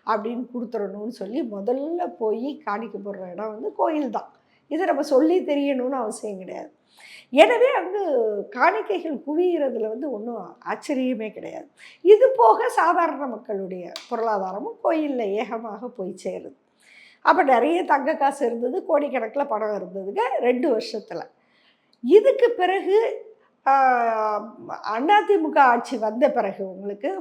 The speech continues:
முக்கியமா அவங்க ஜெயலலிதா அம்மையாருடைய காலத்திலேயே இந்த கோயில்ல வந்து மறுபடியும் அவங்க இந்த உண்டியலை தூக்குற வேலையை பார்த்துட்டாங்க. அவங்க கட்டுப்பாட்டுக்குள்ளார கோயில் அவங்களே நீதிமன்றம் போய் அது கட்டுப்பாட்டுக்குள்ள போச்சு.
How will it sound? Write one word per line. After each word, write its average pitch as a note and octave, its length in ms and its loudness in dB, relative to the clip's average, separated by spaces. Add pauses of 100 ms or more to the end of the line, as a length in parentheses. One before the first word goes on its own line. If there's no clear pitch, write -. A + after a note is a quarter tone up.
முக்கியமா D#4 260 -4
அவங்க A#3 520 -2
ஜெயலலிதா C4+ 420 0
அம்மையாருடைய F#3+ 600 -10
காலத்திலேயே F#3+ 720 -6 (300)
இந்த D#4 480 0
கோயில்ல C#4+ 480 2
வந்து A3+ 200 -4
மறுபடியும் C#4 640 -2
அவங்க A3 260 -8
இந்த G3 160 -10
உண்டியலை A#3 500 -4
தூக்குற G3 500 -10
வேலையை G#3 400 -4
பார்த்துட்டாங்க. F#3+ 440 -10
அவங்க A#3+ 500 -2
கட்டுப்பாட்டுக்குள்ளார G3+ 800 -12
கோயில் A3 360 -6
அவங்களே A#3 580 -2
நீதிமன்றம் G#3 540 -12
போய் A3+ 180 -8
அது D4+ 220 -6
கட்டுப்பாட்டுக்குள்ள G#3 580 -8
போச்சு. F#3 380 -16